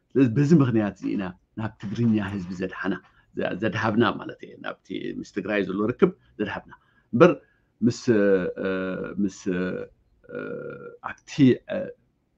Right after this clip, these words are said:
ደሃን ዘለዎ ቦታታት ምሳሌ ሕጂ ከም ዝበልኩኻ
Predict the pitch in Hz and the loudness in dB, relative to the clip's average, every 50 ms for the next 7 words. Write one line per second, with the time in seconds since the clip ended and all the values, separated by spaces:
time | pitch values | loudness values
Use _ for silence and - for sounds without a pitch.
0 | _ _ _ _ _ _ _ _ _ _ _ _ _ _ _ _ _ _ - 143 | _ _ _ _ _ _ _ _ _ _ _ _ _ _ _ _ _ _ 0 2
1 | 123 123 131 139 135 117 98 101 92 90 90 90 87 - - - - - - - | 4 4 6 6 4 4 2 0 0 0 -2 -4 -4 -8 -10 -14 -14 -18 -18 -20
2 | - - - - 92 - - - 87 90 92 - - 92 - - 92 90 - - | -20 -16 -14 -14 -14 -12 -10 -10 -8 -8 -10 -10 -12 -14 -12 -10 -10 -10 -10 -10
3 | - - - - | -14 -14 -16 -12